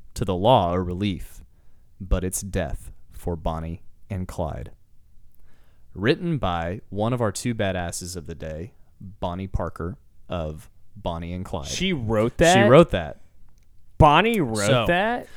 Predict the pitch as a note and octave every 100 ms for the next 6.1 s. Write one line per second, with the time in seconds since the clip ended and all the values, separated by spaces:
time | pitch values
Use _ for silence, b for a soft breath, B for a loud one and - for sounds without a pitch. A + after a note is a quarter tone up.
0 | b b - G2+ B2+ D3+ G3+ G#3+ E3 D3
1 | D3 D3+ D3+ - - C#3 - F#2 D#2+ F#2+
2 | - G#2 G2 - B2 C#3 D3+ - B2 A2+
3 | G2 - G2+ F#2 G2+ A2+ A2 G#2+ F#2+ A#2+
4 | C3+ C#3 A#2 G2 G2 - G2 F#2+ B2 C3
5 | C#3 G2+ E2 - E2+ F2 E2 D2+ A#2+ D3
6 | F3